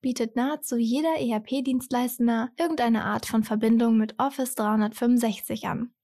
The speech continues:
Oder besser gesagt Microsoft dreihundertfünfundsechzig. So lautet der neue Name.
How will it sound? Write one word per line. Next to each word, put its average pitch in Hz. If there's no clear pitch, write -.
Oder 233
besser 277
gesagt 247
Microsoft 233
dreihundertfünfundsechzig. 208
So 285
lautet 294
der 247
neue 214
Name. 208